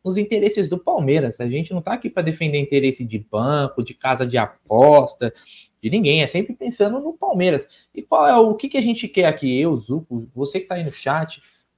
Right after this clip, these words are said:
Pô, quanto mais o Palmeiras faturar, é mais investimento no clube, né? Então, o, ai,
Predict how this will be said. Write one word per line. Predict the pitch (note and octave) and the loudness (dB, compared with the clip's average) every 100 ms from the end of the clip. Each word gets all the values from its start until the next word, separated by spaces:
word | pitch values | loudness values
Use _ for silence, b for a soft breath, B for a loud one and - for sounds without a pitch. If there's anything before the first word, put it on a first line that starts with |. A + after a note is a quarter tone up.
| - | -4
Pô, | - | -2
quanto | - C#4 - C#4 | 0 -2 0 -2
mais | G#3 C4 D#4 | 2 2 2
o | A3 | 2
Palmeiras | F#3 D#3+ D3 C#3 | 0 0 -2 -2
faturar, | A#2+ A2+ A#2+ A#3 G#3 - _ - | -6 -4 2 2 2 -4 _ -10
é | F#4+ | 0
mais | A#3 D#3 | 2 2
investimento | G#3 G3+ - D#4+ D3 D3+ | 0 -2 -4 -6 -6 -4
no | F4+ | -8
clube, | G#4 G3+ B3 A#3+ A#2+ _ _ _ _ _ - | -4 0 2 0 -6 _ _ _ _ _ -6
né? | D#3 - | -4 -4
Então, | D#3+ F3+ G#3+ | -4 -2 0
o, | G3 D#3+ - _ - _ _ _ | 0 0 -2 _ -20 _ _ _
ai, | E3 A3 A3+ F3 | -2 0 2 0